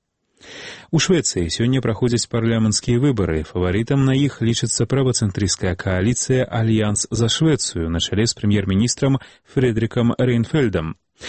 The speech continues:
У кааліцыю ўваходзяць хрысціянска-дэмакратычная, ліберальная і памяркоўная партыі,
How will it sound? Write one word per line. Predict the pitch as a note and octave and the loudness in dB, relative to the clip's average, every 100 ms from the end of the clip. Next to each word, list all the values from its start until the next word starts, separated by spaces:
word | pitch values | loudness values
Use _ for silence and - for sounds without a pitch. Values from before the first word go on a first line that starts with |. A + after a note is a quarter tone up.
| - - | -16 -2
У | E3 | -2
кааліцыю | B2+ A2 A2+ - G#2+ F2+ | 2 0 0 0 0 0
ўваходзяць | F2+ A2 G#2+ G#2 - | 0 0 0 0 -2
хрысціянска-дэмакратычная, | A#2 A#2 G#2+ - G2 F2+ G2+ G2 F#2+ G2 F#2+ D3 - C#3+ C3+ | -4 -2 -2 0 0 -2 -2 0 0 -2 -2 -2 0 0 0
ліберальная | A2+ G#2+ A2 A#2+ B2 A#2 | 0 0 0 0 0 0
і | - | 0
памяркоўная | A#2 B2 A#2+ - F2 E2+ F2 | 0 0 0 -2 -2 0 -2
партыі, | B2+ C3+ - C#3 C#3 | -2 -2 0 0 0